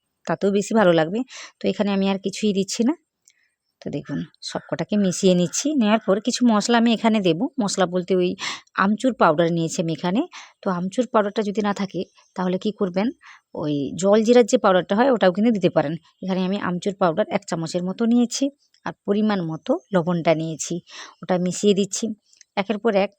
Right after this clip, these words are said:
মশলা আমি দিয়ে দিচ্ছি। তো এখানে হাফ চামচের মতো আমি লাল লঙ্কার গুঁড়ো নিয়েছি, এটা মোটামুটি ঝালই আছে,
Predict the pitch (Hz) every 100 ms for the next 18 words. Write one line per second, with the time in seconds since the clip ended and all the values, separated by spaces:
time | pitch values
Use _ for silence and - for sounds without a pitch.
0 | 196 175 - 165 180 262 202 160 160 156
1 | - 185 - - _ - 185 196 185 180
2 | - 190 180 180 202 208 240 226 185 294
3 | _ - - - 175 180 190 196 220 196
4 | 196 190 185 - 285 302 _ _ _ 208
5 | 220 247 302 262 170 170 254 196 -